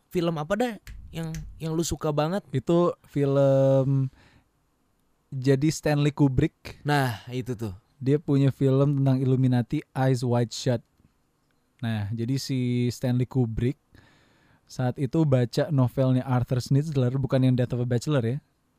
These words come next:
Speaker 2: Setelah itu terinspirasi untuk bikin Eyes Wide Shut.
Speaker 1: Nah.
Speaker 2: Itu film Nicole Kidman sama si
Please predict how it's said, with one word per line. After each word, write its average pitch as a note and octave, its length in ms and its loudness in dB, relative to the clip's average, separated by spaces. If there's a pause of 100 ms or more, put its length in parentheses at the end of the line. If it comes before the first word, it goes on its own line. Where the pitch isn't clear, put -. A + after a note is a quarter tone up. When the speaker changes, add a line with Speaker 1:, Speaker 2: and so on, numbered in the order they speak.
Speaker 2:
Setelah A#2 320 -8
itu G#2+ 160 -4 (240)
terinspirasi A#2+ 560 -2
untuk B2 160 -8
bikin C3+ 400 -4
Eyes A#2 240 -2
Wide A2+ 240 -2
Shut. A#2 280 -6 (120)
Speaker 1:
Nah. G#2 320 -6
Speaker 2:
Itu - 80 -16
film C3 240 0
Nicole A#2+ 240 -2
Kidman C3+ 240 -2
sama A#2+ 320 0
si C#3+ 220 -2